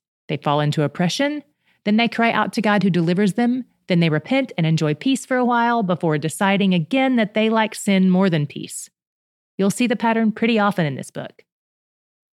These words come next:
The Israelites were enticed by the sophistication of the Canaanites.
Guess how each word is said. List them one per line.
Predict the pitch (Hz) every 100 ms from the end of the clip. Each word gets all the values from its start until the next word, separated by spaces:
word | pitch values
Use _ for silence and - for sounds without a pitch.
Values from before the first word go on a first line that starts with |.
| _ -
The | 208 226
Israelites | 214 285 269 240 -
were | 196
enticed | 170 170 - 175 - -
by | 165
the | 156
sophistication | - 175 - 156 - - 151 143 151
of | 143
the |
Canaanites. | 143 147 - - - - -